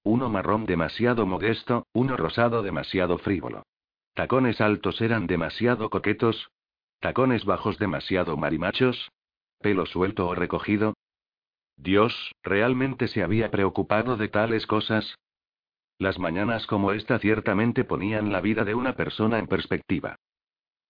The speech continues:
Arrastrando una silla para ponerse frente a ella, Adam Black se sentó, extendiendo las piernas, los codos sobre sus rodillas, inclinándose hacia adelante,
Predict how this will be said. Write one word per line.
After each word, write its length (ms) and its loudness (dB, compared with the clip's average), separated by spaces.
Arrastrando 800 0
una 240 2
silla 340 -2
para 220 0
ponerse 460 -4
frente 340 -2
a 80 0
ella, 280 -2
Adam 320 0
Black 260 0
se 120 -10
sentó, 500 -2
extendiendo 720 0
las 180 -2
piernas, 640 -2
los 280 -2
codos 240 0
sobre 240 -2
sus 180 -4
rodillas, 800 0
inclinándose 800 -2
hacia 180 -2
adelante, 560 0